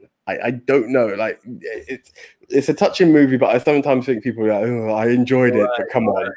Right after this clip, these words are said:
Speaker 1: Casino.
Speaker 2: You're quite right. Animation doesn't get love on Twitter. You're absolutely right about that. Yeah, Aladdin came in at fourth with twelve percent.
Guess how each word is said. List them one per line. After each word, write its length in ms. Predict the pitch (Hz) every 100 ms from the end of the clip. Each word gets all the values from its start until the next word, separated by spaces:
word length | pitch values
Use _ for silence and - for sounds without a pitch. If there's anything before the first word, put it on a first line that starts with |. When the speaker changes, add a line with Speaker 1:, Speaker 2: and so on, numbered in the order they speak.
| _
Speaker 1:
Casino. 420 | 110 123 110 92
Speaker 2:
You're 80 | 90
quite 260 | - 123 117 117
right. 200 | 107 107 _ -
Animation 520 | 117 117 113 - 110
doesn't 280 | 113 107 117
get 160 | 107
love 220 | 104 110 101
on 120 | 98
Twitter. 260 | 104 98
You're 160 | 101 104
absolutely 520 | 107 - 107 101 95
right 220 | 104 104
about 320 | 73 92 92 85
that. 200 | 98 104
Yeah, 220 | 113 104
Aladdin 420 | 101 117 131 123
came 240 | 117 123 113
in 80 | 110
at 100 | 104
fourth 280 | 110 107 -
with 140 | 107
twelve 300 | - 113 101
percent. 420 | 107 - 101 101